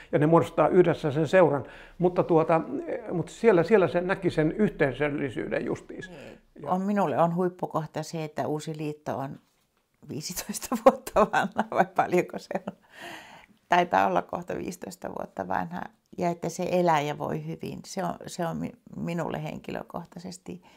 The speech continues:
Speaker 2: hu-, huippuasia, kohokohta, ja uskon, että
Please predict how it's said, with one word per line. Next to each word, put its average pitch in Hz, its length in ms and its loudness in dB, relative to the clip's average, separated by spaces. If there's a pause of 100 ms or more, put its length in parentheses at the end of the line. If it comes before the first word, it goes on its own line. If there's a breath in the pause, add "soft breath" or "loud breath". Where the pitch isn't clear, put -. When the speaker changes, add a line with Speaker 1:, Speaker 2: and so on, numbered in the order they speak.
(720 soft breath)
Speaker 2:
hu-, 175 200 -4
huippuasia, 165 920 2 (400)
kohokohta, 156 800 -2 (160)
ja 147 360 -4
uskon, 151 420 -8
että 78 420 -6